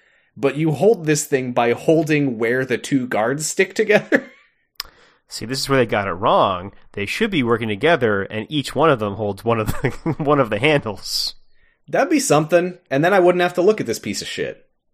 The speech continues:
Speaker 2: Yeah.
Speaker 1: Uh, but kind of similar to the Keyblade of Heart in Kingdom Hearts one, it's not quite complete. It's,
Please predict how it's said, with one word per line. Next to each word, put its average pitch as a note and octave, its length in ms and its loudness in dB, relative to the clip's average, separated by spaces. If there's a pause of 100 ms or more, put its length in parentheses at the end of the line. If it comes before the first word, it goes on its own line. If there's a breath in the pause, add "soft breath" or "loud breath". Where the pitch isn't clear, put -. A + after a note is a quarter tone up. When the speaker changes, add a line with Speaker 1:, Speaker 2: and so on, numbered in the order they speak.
(100)
Speaker 2:
Yeah. E2+ 380 -12 (680)
Speaker 1:
Uh, F#2 380 2 (140)
but G#2+ 360 2
kind C4+ 220 2
of B3+ 100 0
similar F#3 400 4
to D#3 120 -2
the C3+ 80 0
Keyblade B2 400 2
of A2 80 0
Heart A#2+ 200 4
in A2 60 -8
Kingdom A2 240 -8
Hearts G#2 240 -4
one, G2 320 -2
it's B2 220 -4
not E3+ 400 -2 (160)
quite C3+ 460 0 (260)
complete. - 720 -8 (460 soft breath)
It's, - 440 -4